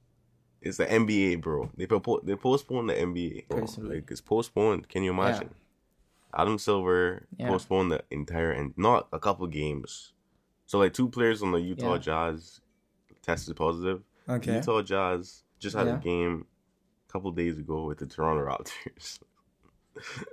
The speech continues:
Speaker 1: So I'm
Speaker 2: Wow.
Speaker 1: like, "Bro, like, this is actually wild." Like,
Speaker 2: Yeah.
Speaker 1: it's crazy. So I'm like, "Fam,
Speaker 2: Mm-hmm.
Speaker 1: it, that's how you know it's serious,"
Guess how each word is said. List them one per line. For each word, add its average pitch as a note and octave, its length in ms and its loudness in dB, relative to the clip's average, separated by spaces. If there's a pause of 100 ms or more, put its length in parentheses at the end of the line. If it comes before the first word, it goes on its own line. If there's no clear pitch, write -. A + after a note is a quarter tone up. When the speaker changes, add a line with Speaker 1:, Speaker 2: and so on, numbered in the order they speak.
(280)
Speaker 1:
So - 200 -2
I'm A#2+ 180 8
Speaker 2:
Wow. A2+ 260 6
Speaker 1:
like, G#2+ 100 -2
"Bro, G#2 480 6 (640)
like, F2+ 240 6
this G2+ 240 -2
is F#2+ 160 -6
actually G2 540 -2
wild." E2 760 -2 (360)
Like, D2+ 500 -2 (680)
Speaker 2:
Yeah. A#2 360 -4 (100)
Speaker 1:
it's D2+ 140 -8
crazy. E2 560 -4 (400)
So F2+ 80 2
I'm F#2+ 100 4
like, D#2+ 180 0
"Fam, D#2 420 0 (600)
Speaker 2:
Mm-hmm. B2 280 -4 (680)
Speaker 1:
it, F#2+ 180 -8
that's G#2 160 2
how - 80 4
you B2+ 80 6
know A#2 120 8
it's E2+ 120 4
serious," D#2 600 -2